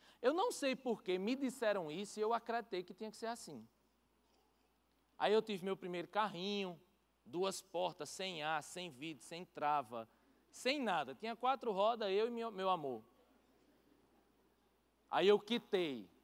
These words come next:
aí eu fiz, "Vou comprar um quinze mil mais caro." Aí comprei, graças a Deus, pela glória de Deus.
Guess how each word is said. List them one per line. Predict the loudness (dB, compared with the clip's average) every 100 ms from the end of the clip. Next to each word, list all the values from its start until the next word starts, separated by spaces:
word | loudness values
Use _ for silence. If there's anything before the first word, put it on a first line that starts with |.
| -4
aí | -2
eu | -2
fiz, | -4 -6 -4 -6 -10 -20 _
"Vou | -8 -4
comprar | -4 -2 -2
um | -2
quinze | -6 -8 -8
mil | -8 -6
mais | -4 -6 -6
caro." | -6 -6 -8 _ _ _ _ _ _ _ _ _ _ _ _ _
Aí | -12 -10
comprei, | -6 -6 -4 -6 -6 -8
graças | -4 -2 -4 -8 -8
a | -8
Deus, | -8 -12 -10
pela | -10
glória | -8 -6 -6
de | -6 -8
Deus. | -8 -12